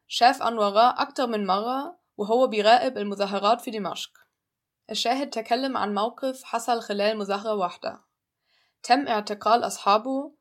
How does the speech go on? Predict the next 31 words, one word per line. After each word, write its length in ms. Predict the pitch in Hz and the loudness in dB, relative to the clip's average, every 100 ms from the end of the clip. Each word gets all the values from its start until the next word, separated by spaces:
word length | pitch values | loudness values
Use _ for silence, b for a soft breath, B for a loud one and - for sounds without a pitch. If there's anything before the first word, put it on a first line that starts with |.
| _ | _
فحاول 480 | - 214 233 269 254 | -8 0 4 4 4
يساعدهم. 760 | 226 214 196 185 - - - 240 _ _ _ _ _ _ _ _ - | 0 2 2 0 -6 -14 -16 -20 _ _ _ _ _ _ _ _ 2
قال 180 | 226 269 | 4 4
إنه 360 | 240 233 - | -2 -4 -2
أنور 260 | 233 262 233 | 0 0 2
را 240 | 208 233 | 4 2
كان 220 | 254 214 202 | 0 -4 -2
موجود 480 | 190 190 247 294 - _ _ _ - | -2 -4 -6 -8 -12 _ _ _ -4
وضربه 480 | 202 254 294 254 | 4 6 6 0
في 140 | 254 226 | -4 -2
وشه. 440 | 208 196 - - _ _ _ _ _ _ _ _ _ _ 214 | -2 -2 -6 -12 _ _ _ _ _ _ _ _ _ _ 0
بعدين 300 | 208 254 294 | 2 2 0
بشوية 640 | 269 208 180 190 233 - | -2 -2 -2 0 -2 -4
الشاهد 420 | 202 226 247 269 | -2 0 0 0
شاف 320 | - 214 233 | 0 0 0
أنور 280 | 202 220 208 | -2 -2 0
را 160 | 196 233 | 2 2
مرة 240 | 208 196 | 0 -2
تانية 560 | 190 240 240 196 220 - | -2 -2 0 0 -2 -4
في 120 | - | -6
جنازة 560 | 196 190 196 233 247 196 | -2 0 0 0 -2 -2
المخرج 380 | 202 - 226 202 | -4 -4 -6 -4
المشهور 640 | 196 190 - 240 254 - | -4 -6 -4 -2 -4 -4
عمر 380 | 196 208 220 - | -4 -2 -2 -2
أميرالي، 720 | 208 208 190 175 170 175 214 _ _ _ - | -2 -2 -2 -4 -4 -6 -10 _ _ _ -4
فخد 360 | 214 214 277 | -2 0 0
صورة 360 | - 277 277 277 202 | -2 -2 -2 -2 -2
المتهم 720 | 202 196 226 240 262 269 - | -2 0 0 0 -4 -8 -10
وسجلها 580 | 208 208 202 214 262 254 | -6 0 0 0 -2 2
على 260 | 214 190 202 | 2 4 2
اللابتوب. 480 | 202 160 - - | 2 0 0 -12